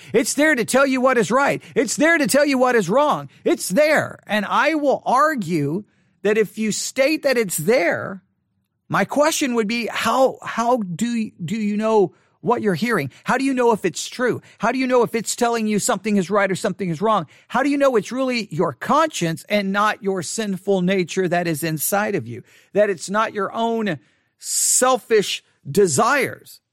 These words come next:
Like, if, if, if you start trying to, "Okay, I gotta figure out right and wrong," by listening to a voice inside of yourself, I think that that's just going to lead to utter, complete spiritual confusion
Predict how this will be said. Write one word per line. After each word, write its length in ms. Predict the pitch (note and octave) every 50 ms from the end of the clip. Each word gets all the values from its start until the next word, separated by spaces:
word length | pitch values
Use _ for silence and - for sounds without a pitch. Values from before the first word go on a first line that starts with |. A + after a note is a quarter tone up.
| _ _ _ _ _ _ _ _ _ _ _ _ _ _ _ _ _ _ _
Like, 280 | - G#3+ A#3+ A3+ - - -
if, 200 | G#3+ G3+ - -
if, 220 | - F#3+ - -
if 180 | G#3+ - - C4
you 120 | C4+ D4+
start 240 | - - E4+ C#4+ G#3
trying 280 | - C#4+ C4 C4 B3+
to, 180 | A3+ G#3 D#3+ - _ _ _ _ _ -
"Okay, 140 | F3+ F3 G3+
I 100 | F3 F#3
gotta 160 | F#3+ B3+ A#3
figure 320 | F#3 - B3 A3+ F#3 G#3+ G3
out 140 | F3+ - D#3+
right 180 | F#3+ G3+ G3
and 140 | - C#3 C3
wrong," 400 | D3+ F3+ G3 E3 A#2 A2 B2+ - _ _ _ _ -
by 140 | - D3 E3
listening 360 | B3 A#3 G#3+ - B3 A3+ G#3
to 140 | - G#3+ G#3
a 80 | F#3 D#3
voice 400 | C#3 D#3+ G3 G#3+ G#3+ F#3+ - - -
inside 500 | F3 E3 C#3 - - A3 G3 A#3 A#3 G#3+
of 100 | E3 C3
yourself, 600 | B2+ C3+ B2+ - - - B3 C4 - A#2 B2+ - _ _ _ _ _ _ _ -
I 140 | - G#3+ B3
think 240 | A#3 C#4 B3+ G3+ -
that 160 | G#3+ G3+ -
that's 260 | G#3+ G3+ F#3+ - -
just 220 | - G#3+ G3 - -
going 180 | G#3 G#3 G3+
to 80 | F#3 F#3+
lead 220 | F3+ F#3 F3+ D#3
to 100 | - - -
utter, 340 | - G#3 A#3 A3+ A#3+ A#3 G#3
complete 500 | - G#3+ F#3 C3+ - - G#3+ A3+ G3+ -
spiritual 540 | - - - A3 B3 C4 B3+ - - G3 -
confusion 760 | - F3 D3 B2+ - C3 B2 A#2+ A#2 A2+ E3+ - G3 G3